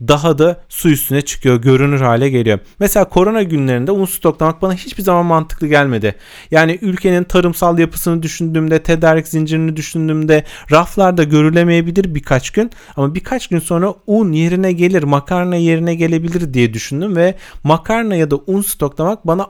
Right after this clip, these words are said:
akıl dışı geldi. Ancak rafları bomboş gördüğümde, gittiğim her markette makarna ve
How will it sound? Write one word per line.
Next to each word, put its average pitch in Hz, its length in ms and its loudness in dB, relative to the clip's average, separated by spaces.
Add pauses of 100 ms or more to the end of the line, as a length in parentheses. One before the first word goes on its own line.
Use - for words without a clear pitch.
akıl 160 300 0
dışı 131 200 -2
geldi. 95 360 -4 (440)
Ancak 196 360 0
rafları 165 440 2
bomboş 185 440 2
gördüğümde, 120 800 2
gittiğim 131 440 -6
her 170 300 0
markette 156 760 -2 (260)
makarna 170 520 -2
ve 143 100 -2